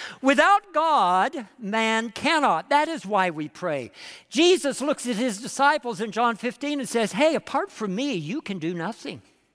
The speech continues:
And in Zechariah chapter four and verse six, uh, the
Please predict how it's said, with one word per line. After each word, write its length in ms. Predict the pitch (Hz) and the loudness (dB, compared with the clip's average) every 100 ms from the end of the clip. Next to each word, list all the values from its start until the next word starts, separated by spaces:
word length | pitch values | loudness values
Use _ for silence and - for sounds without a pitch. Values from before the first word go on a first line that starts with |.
| _ _ _ _ _ _ _ _ _ - - - | _ _ _ _ _ _ _ _ _ -18 -12 -2
And 160 | 269 277 | 0 0
in 80 | 247 | 0
Zechariah 600 | 277 311 285 277 311 285 | 0 0 2 2 2 0
chapter 420 | - 254 - 226 | 0 -2 -2 -6
four 320 | - 285 285 | -8 -4 -2
and 100 | 254 | -2
verse 240 | 180 233 - | 0 -2 -2
six, 560 | - 302 262 - - - - - _ _ _ | -2 2 0 -2 -10 -12 -20 -20 _ _ _
uh, 880 | - - - 254 247 233 226 220 226 240 220 | -10 -6 -2 0 2 4 4 2 -2 -4 0
the 200 | 240 | 2